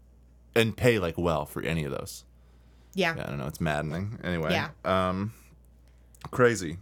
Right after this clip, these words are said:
Speaker 1: <laughs> So,
Speaker 2: The,
Speaker 1: um,
Speaker 2: the joke's on us, though, because Jill doesn't, like, sh-,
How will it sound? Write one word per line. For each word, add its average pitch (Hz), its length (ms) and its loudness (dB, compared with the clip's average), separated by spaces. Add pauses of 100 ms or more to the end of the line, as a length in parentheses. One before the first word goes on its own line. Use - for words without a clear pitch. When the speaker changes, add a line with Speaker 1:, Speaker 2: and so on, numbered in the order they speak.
(160)
Speaker 1:
<laughs> - 0 -
So, - 1200 -2
Speaker 2:
The, 226 220 8
Speaker 1:
um, 202 140 4
Speaker 2:
the 262 80 4
joke's 254 400 4
on 285 160 6
us, 214 160 4
though, 190 160 4
because 190 280 0
Jill 196 280 2
doesn't, 247 320 0
like, 190 300 0 (280)
sh-, - 140 -6